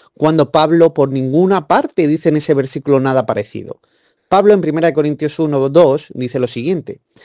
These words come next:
"A la iglesia de Dios que está en Corinto, a los santificados en Cristo Jesús, llamados a ser santos con todos los que en cualquier lugar invocan el nombre de nuestro Señor Jesucristo,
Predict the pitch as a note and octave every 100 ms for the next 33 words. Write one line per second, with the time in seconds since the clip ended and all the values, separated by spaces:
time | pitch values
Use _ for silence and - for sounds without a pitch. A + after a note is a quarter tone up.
0 | - - C3+ C3+ A#2+ C3 - C#3+ B2+ C3
1 | D3 - - C#3 C#3+ C3+ C3 A3+ A#3+ F3+
2 | D3 - _ _ - B2 B2+ C#3+ B2 A#2+
3 | C3 C#3 C3+ C3+ C3 B2+ C3+ - - A#2+
4 | - D#3 C#3 - - _ - B2+ B2 B2
5 | B2+ C3+ C#3 B2+ D#3 D3 C#3 - G#2+ G#2+
6 | A2+ A#2+ - C3 A#2+ A#2+ A2 - B2 B2
7 | B2+ B2+ A2+ A2 A#2+ A#2 A#2 B2+ B2+ A2+
8 | G#2+ G#2 - A#2 A#2 C3 D#3+ D3+ F#3+ G#3
9 | G3 - F3+